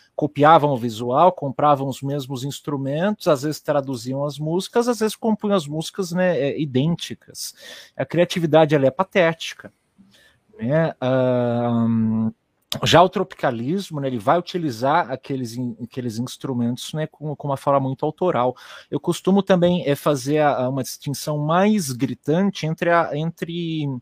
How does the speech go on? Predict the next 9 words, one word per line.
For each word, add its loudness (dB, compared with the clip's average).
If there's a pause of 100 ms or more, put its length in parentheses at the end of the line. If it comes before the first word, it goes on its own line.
(640)
a 4
Jovem 4
Guarda 6
e 6
o 2
chamado 2
Clube -2
da 4
Esquina -2